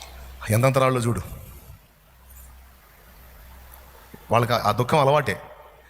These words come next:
పితరులను గుర్తు చేసుకొని దేవుడు వాళ్ళని ఆదుకున్న తీరు, వాళ్ళు చేసిన పొరపాట్లు, దేవుడు వాళ్ళని అప్పగించిన శత్రువుల విధానం తలుచుకొని, "దేవా, మళ్ళీ పూర్వపు వైభవం మాకు దయచేయమని" అట్లా పట్టుకొని ఏడుస్తారు ఆ గోడని.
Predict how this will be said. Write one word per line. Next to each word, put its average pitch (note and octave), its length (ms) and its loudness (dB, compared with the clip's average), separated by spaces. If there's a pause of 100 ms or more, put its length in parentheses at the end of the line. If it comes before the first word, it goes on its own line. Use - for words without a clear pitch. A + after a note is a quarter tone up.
(260)
పితరులను D#3 320 2
గుర్తు C#3 200 -2
చేసుకొని C#3+ 520 -2 (680)
దేవుడు D3 280 4
వాళ్ళని C3+ 240 2
ఆదుకున్న C#3+ 360 2
తీరు, C#3 280 0
వాళ్ళు C3 380 2
చేసిన C#3 180 0
పొరపాట్లు, C#3 580 0 (540)
దేవుడు C#3 260 4
వాళ్ళని B2 280 2
అప్పగించిన C#3 380 2
శత్రువుల C#3 380 4
విధానం C#3 480 0 (680)
తలుచుకొని, A#2 340 2
"దేవా, C3 200 4
మళ్ళీ C3+ 200 4
పూర్వపు D#3+ 380 2
వైభవం C3 240 4
మాకు B2 140 4
దయచేయమని" C3 300 0
అట్లా A2+ 160 -2
పట్టుకొని A2+ 300 2
ఏడుస్తారు G#2+ 280 2
ఆ G2 40 0
గోడని. F#2 340 0